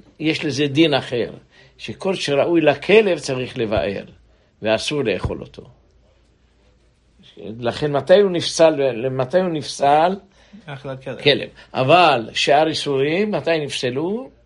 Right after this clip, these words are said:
Speaker 2: אכילת
Speaker 1: אכילת
Speaker 2: אדם.
Speaker 1: אדם.
Speaker 2: גר.
Speaker 1: כן, כן. זה שאתה
Speaker 2: ראוי
Speaker 1: דורש
Speaker 2: גר.
Speaker 1: את זה. תראה, תראה, תראה, תראה, אני חושב
Speaker 2: מהמם.
Speaker 1: שקראתי את זה בהר"ן, כמעט בתוך דברי הר"ן אתה רואה את הסברה
Speaker 2: מהמם.
Speaker 1: הזאת, שיש איסור מיוחד בפסח, זה לא דומה, זה לא דומה לשאר איסורים.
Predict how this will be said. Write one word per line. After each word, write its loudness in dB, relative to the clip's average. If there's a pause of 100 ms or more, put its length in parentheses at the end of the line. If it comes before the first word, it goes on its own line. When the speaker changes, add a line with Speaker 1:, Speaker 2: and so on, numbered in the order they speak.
Speaker 2:
אכילת -14
Speaker 1:
אכילת -12
Speaker 2:
אדם. -10
Speaker 1:
אדם. -14
Speaker 2:
גר. -6 (480)
Speaker 1:
כן, -20 (200)
כן. -20 (680)
זה -10
שאתה -8
Speaker 2:
ראוי -6
Speaker 1:
דורש -8
Speaker 2:
גר. -10
Speaker 1:
את -10
זה. -14 (2000)
תראה, -10
תראה, -10 (300)
תראה, -10 (140)
תראה, -8
אני -6
חושב -6
Speaker 2:
מהמם. -8
Speaker 1:
שקראתי -4
את -8
זה -2
בהר"ן, -2
כמעט -4 (200)
בתוך -6
דברי 0
הר"ן 2
אתה -8
רואה 0
את -6
הסברה -12
Speaker 2:
מהמם. -4
Speaker 1:
הזאת, -12 (480)
שיש -6
איסור -4
מיוחד 0
בפסח, -8
זה -4
לא 0
דומה, -4 (640)
זה -6
לא 2
דומה -2
לשאר -6
איסורים. -12